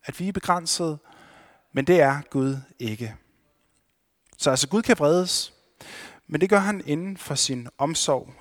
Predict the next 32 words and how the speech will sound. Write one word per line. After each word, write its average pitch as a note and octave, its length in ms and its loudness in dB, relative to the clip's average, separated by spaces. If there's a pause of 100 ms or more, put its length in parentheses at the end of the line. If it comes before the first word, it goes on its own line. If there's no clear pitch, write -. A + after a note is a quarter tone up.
inden C#3+ 240 -6
for - 140 -8
sin C3 180 -2
kærlighed C3 500 -4
til A#2 360 -2
os - 380 -4
mennesker. A#2 480 -6 (720)
Og - 180 2
det F#3 100 10
er G3+ 40 8
ud C4 160 6
af G#3 80 6
denne F#3+ 360 2
omsorg, E3 520 2
at C3 80 -6
han B2+ 240 -6
former D#3+ 720 -2
og - 200 -10
danner A#2+ 260 -6
os. A#2+ 520 -4
Det D#3+ 60 0
er F3 40 2
ud G3+ 80 2
af F3+ 60 0
denne E3 220 2
omsorg, D#3+ 480 2
at A#2+ 60 -4
han A#2+ 200 -4
arbejder E3 580 2
med C3 220 0
os C#3 260 -2 (260)
hver D#3 280 2